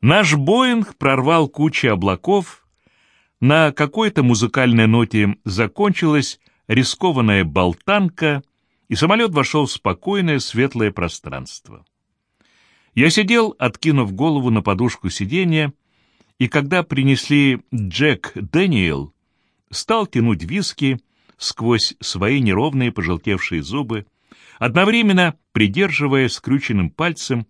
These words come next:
кубики льда. Их всегда кладут слишком много. Струйка спиртного приятно обожгла гортань и потом желудок.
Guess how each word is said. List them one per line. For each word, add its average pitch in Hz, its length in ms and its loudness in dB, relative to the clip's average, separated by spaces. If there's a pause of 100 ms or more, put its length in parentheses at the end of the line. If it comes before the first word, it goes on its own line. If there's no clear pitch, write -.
(180)
кубики 110 380 -2
льда. 80 360 -6 (580)
Их 196 180 -4
всегда 170 320 -4
кладут 147 380 -2
слишком 143 840 -4
много. 85 680 -2 (720)
Струйка 165 440 0
спиртного 139 580 -4
приятно 123 440 -2
обожгла 87 420 -4
гортань 87 560 -4 (420)
и 190 280 -4 (220)
потом 113 380 -4
желудок. 82 600 -6